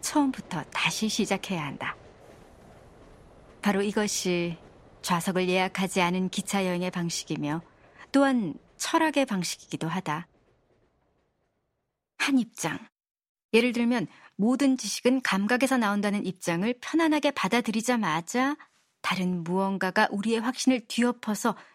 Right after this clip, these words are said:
처음부터 다시 시작해야 한다. 이처럼 편안함과 확신에서 끝없이 멀어지는 것은 피곤한 일이다. 하지만 반드시 필요한 일이기도 하다. 소냐를 바라본다.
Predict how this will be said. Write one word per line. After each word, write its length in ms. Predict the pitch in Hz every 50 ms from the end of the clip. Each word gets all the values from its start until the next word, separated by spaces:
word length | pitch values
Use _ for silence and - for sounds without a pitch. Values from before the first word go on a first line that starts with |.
| _
처음부터 600 | - - - - 349 330 320 302 - - - 170 147
다시 320 | - - - 190 - 277
시작해야 500 | 269 - 269 247 - 196 - - 175 151
한다. 320 | 139 135 - - - - _ _ _ _ _ _ _ _ _ _ _ _ _ _ _ _ _ _ _ _ _ _ _ _ _ _ _ _ _ _ _ _ _ _ _ -
이처럼 360 | - 202 - 202 202 214 208 - - - - -
편안함과 580 | - - 285 277 269 254 254 240 233 - 247 247
확신에서 760 | - - 277 - - - - 277 254 202 190 - - 147 - _ _
끝없이 440 | - 285 269 294 277 - - - 285
멀어지는 560 | 240 196 202 214 220 220 214 - 185 180 170
것은 340 | 165 147 147 - - 151 156 - _ _ _ _ _
피곤한 440 | - - - - 285 247 226 190 170
일이다. 500 | 156 139 - - - - - 185 196 - _ _ _ _ _ _ _ _ _ _ _ _ _ _ _ _ _ -
하지만 680 | - 320 - - 294 294 302 294 277 254 226 190 196 _ _ _ _ _ _ _ _
반드시 520 | - - 170 160 165 160 156 156 - 165 151
필요한 500 | - - - 247 254 247 240 240 233 220
일이기도 400 | 202 202 214 196 - - - 160
하다. 440 | 165 175 - 156 143 147 175 - _ _ _ _ _ _ _ _ _ _ _ _ _ _ _ _ _ _ _ _ _ _ _ _ _ _ _ _ _ _ _ _ _ _ _ _ _ _ _ -
소냐를 460 | - - 302 294 269 277 247 247 240
바라본다. 800 | 220 214 196 202 196 180 185 175 165 160 160 156 156 170 175 -